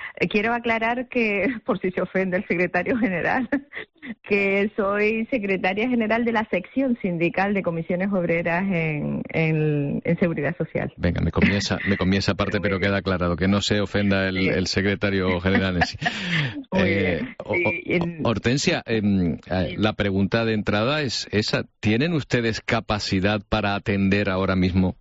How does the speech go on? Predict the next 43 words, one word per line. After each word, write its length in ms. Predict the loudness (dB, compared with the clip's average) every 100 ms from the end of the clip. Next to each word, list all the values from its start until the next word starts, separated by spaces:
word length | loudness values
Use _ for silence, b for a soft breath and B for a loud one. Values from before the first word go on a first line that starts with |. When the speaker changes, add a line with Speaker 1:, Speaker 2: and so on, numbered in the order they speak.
| _ -2
Speaker 2:
la 240 | 0 2
demanda 400 | 0 0 2 2
que, 360 | 2 0 0 0
que 100 | 0
va 80 | 2
a 40 |
haber 220 | 2 0
de, 300 | 0 0 0 -2
de, 260 | -4 -4 -4
de 160 | -2 0
regularización? 880 | 0 0 0 0 0 -2 0 0 0 _ _ _ _ _ -20 -4 0
Speaker 1:
Sí, 360 | 0 0 -4 -2
porque 420 | -2 0 -2 -2
nuestra 320 | -4 -2 -2
capacidad 800 | -2 -4 -4 -2 0 0 0 -2
para 160 | -2 -4
atender 380 | -4 -2 -2
nuestra 500 | 0 -2 -2 -4 -4
propia 340 | -2 -2 -2 -2
demanda, 600 | -2 -2 0 0 0 -4
que 120 | 0
es 40 | 2
bastante 460 | 2 0 -2 -2
intensa 720 | -4 -2 -2 -2 -2 -2 0 0
y 200 | 0 0
ya 120 | 0
lo 80 | 0
hemos 220 | 0 0
hablado 320 | 2 0 0
en 80 | -2
alguna 320 | -2 0 0
ocasión, 500 | -2 -2 0 0 0 B B B B
eh, 280 | -2 0 0
va 160 | -2
a 80 | -2
circunscribirse 800 | -4 -2 -2 0 0 0 -2 -2
al 180 | 0 0
horario 400 | 0 0 0 0
de, 460 | 2 0 0 0 0
de 360 | 0 2 0
jornada 520 | 0 0 0 0 0 0
de 380 | 0 -2 -4 -2
matinal. 600 | -2 0 0 0 -2